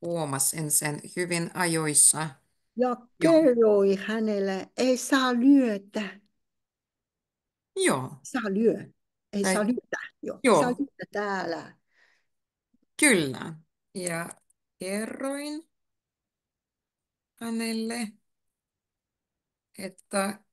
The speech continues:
Speaker 1: ettei saa lyödä. Ei täällä, ei saa niinku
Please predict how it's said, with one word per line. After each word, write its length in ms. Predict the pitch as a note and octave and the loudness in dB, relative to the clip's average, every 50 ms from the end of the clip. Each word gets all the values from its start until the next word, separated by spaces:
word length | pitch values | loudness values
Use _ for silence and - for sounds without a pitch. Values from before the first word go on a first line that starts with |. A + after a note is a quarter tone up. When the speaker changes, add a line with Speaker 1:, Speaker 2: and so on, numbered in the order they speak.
| _ _ _ _ _ _ - | _ _ _ _ _ _ -6
Speaker 1:
ettei 720 | G3 F#3 - _ _ - G#3 G3+ G3+ G3 G3 G3 G3+ - - - | -4 -4 -6 _ _ -6 -4 -2 -2 -2 -2 -2 -4 -6 -8 -4
saa 640 | - - - - - E3+ E3 E3 D#3+ E3 C#3 - _ _ _ _ _ _ _ _ _ _ - | -2 0 0 0 -2 -2 -2 -4 -4 -4 -6 -10 _ _ _ _ _ _ _ _ _ _ -12
lyödä. 640 | A#3+ B3 D4 C#4+ A3+ E3 D3 C#3+ C#3 - - - - - - - | -8 -6 -4 -2 -2 -2 -2 -4 -6 -6 -8 -10 -10 -12 -14 -4
Ei 200 | - F4+ G4+ D4 | 0 2 2 2
täällä, 520 | - G#3 G3 F#3 E3 D3+ C#3 C3+ C#3+ - - | 4 4 4 6 6 4 2 2 0 -2 0
ei 200 | - C4+ C#4 C4+ | 0 0 2 4
saa 360 | - - - A#3 A3+ A3+ - - - _ - | 4 4 4 4 4 2 0 -2 -10 _ -4
niinku 300 | G3 G3+ G3 G3+ G#3 | -2 -2 -2 -2 -4